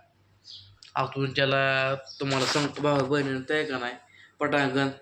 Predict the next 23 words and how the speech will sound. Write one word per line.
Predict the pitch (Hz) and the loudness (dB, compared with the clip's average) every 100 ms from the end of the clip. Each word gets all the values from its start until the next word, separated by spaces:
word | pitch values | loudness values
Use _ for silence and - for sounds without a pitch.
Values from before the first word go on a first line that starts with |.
| _ _ _ _ - - - | _ _ _ _ -20 -20 -2
त्याचा | 139 139 | 0 2
एक | 143 | 4
राहिला | 147 143 139 | 4 6 6
विषय | 135 135 | 6 4
झाड-, | 127 135 139 131 131 127 123 | 0 2 2 2 2 2 0
झाडायचा, | 131 123 117 113 123 | 0 0 0 -2 -2
लोटायचा. | 131 123 120 117 135 - - - - - - | -2 0 -2 -4 -8 -12 -16 -20 -20 -14 -2
तर | |
बा-, | 139 139 | 0 4
भाऊ | 160 151 | 2 2
बहिणींनो, | 156 156 151 151 156 156 - _ - 156 | 0 0 0 0 0 -2 -8 _ -4 0
आय, | |
आय, | 151 139 147 147 | 2 2 0 -2
आय | 143 147 151 | -2 0 0
होते | 156 160 | -2 -4
का | 156 143 | -2 0
नाही? | 123 127 - _ - - - - - | -2 -4 -12 _ -20 -20 -20 -8 0
आयनं | 143 143 143 | 2 2 2
बी | 143 151 151 147 | 2 2 2 2
तवा, | 156 147 147 143 143 - - - _ _ _ _ _ 143 - | 2 4 4 4 2 0 -10 -20 _ _ _ _ _ -8 0
तवा | 156 147 | 2 4
लई, | 143 143 143 | 4 4 4
अं, | 139 139 135 | 2 0 -2